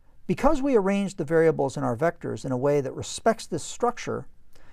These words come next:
our matrix has a band in the middle from the top left corner to the bottom right. We'll try to keep this up as we continue building the model. It will clarify interpretation of the model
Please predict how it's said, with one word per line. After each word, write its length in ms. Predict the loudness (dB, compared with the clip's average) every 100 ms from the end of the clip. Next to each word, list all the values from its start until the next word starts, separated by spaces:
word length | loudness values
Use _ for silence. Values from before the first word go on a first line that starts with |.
| -18 -16 -4
our 120 | -2
matrix 460 | 4 2 2 -4 0
has 160 | 0
a 60 | 0
band 520 | -2 2 4 4 4
in 100 | 2
the 60 | 2
middle 420 | 4 4 2 -6 -14 -18 -20 -20 -12
from 140 | -2 -2
the 80 |
top 400 | -2 2 4 4 2
left 340 | 2 2 0
corner 380 | -6 -4 -2 -4
to 100 | -6
the 80 | -2
bottom 360 | 2 4 4 2
right. 260 | 0 0 -6 -18 -20 -20 -20 -20 -20 -18 -16 -10
We'll 180 | 4 4
try 220 | 6 4
to 80 | 2
keep 400 | 0 2 2 2 0
this 200 | 0 4
up 300 | 4 4 -2
as 160 | -6 -4
we 120 | -4
continue 420 | -4 -4 -2 -2
building 380 | 4 4 4 2
the 60 |
model. 400 | 2 2 0 -4 -12 -20 -20 -20 -2
It 60 |
will 120 | 0 0
clarify 640 | 0 2 4 4 2 0
interpretation 680 | -2 -4 -6 -4 -4 -2 -4
of 40 |
the 60 | 0
model 400 | 4 4 4